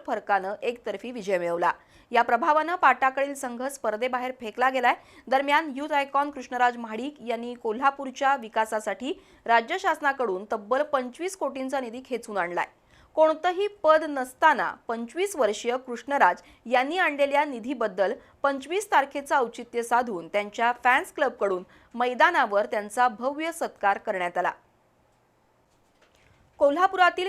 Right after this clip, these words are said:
खंडोबा तालीम मंडळाच्या वतीनं तसंच यूथ आयकॉन कृष्णराज महाडिक यांच्या पुढाकारातून छत्रपती शाहू स्टेडियमवर केएम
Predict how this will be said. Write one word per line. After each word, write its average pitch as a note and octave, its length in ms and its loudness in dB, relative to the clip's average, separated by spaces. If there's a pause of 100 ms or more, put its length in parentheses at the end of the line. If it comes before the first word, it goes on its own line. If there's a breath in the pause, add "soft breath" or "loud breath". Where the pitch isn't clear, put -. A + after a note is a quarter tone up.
खंडोबा C#4+ 420 2 (100)
तालीम B3 260 4
मंडळाच्या A3+ 420 0
वतीनं B3+ 360 -2 (140)
तसंच C4 360 -2
यूथ B3 200 -8 (120)
आयकॉन A3+ 400 0
कृष्णराज G#3+ 520 -2
महाडिक A3+ 340 -10
यांच्या G#3 280 -4
पुढाकारातून G#3+ 760 -2 (380 soft breath)
छत्रपती F4 460 0
शाहू D#4+ 260 -4
स्टेडियमवर A3 640 -2
केएम C#4+ 440 0